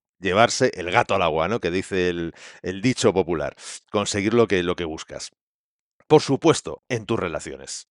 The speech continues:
En tus relaciones es fundamental, es de una aplicación inmediata. ¿Por qué? Porque te va a facilitar que te muestres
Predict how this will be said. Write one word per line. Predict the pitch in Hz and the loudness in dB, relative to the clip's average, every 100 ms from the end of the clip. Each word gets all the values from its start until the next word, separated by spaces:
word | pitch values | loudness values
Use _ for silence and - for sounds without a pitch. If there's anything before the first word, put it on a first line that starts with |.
| _ | _
En | 101 | -8
tus | 101 | -4
relaciones | 98 - 123 123 | -4 -4 -6 -6
es | 120 | -6
fundamental, | 101 80 76 78 80 80 - | -8 -8 -8 -8 -4 -4 -2
es | 113 | -4
de | 110 | -2
una | 117 | -4
aplicación | 101 92 - 85 120 107 | -6 -8 -8 -8 -6 -6
inmediata. | 92 80 87 87 71 - - - | -6 -4 -2 -2 -4 -10 -20 -8
¿Por | - 113 | -4 2
qué? | 175 123 | 4 2
Porque | 104 98 98 | 0 -6 -6
te | - 101 | -4 -2
va | 131 | -2
a | |
facilitar | 147 131 98 87 123 98 | -2 -4 -4 -2 -2 -2
que | 92 | -4
te | 92 | -4
muestres | 113 170 - 156 - | -2 -4 -2 -4 -6